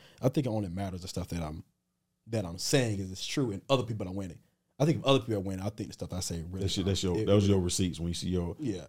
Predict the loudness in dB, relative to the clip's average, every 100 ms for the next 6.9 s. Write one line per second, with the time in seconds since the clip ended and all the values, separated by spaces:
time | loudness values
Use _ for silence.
0 | -6 -4 -4 -4 -6 -8 -8 -6 -6 -6
1 | -10 -20 -18 0 4 4 2 -14 _ _
2 | _ _ -2 4 4 4 -2 -6 _ _
3 | _ _ 0 0 2 2 2 2 -6 -12
4 | -6 -2 0 0 0 -2 -2 -2 -2 -4
5 | -2 -2 -2 -4 -4 -6 -4 -2 -2 -2
6 | -6 -8 -8 -6 -8 -10 -14 -4 -4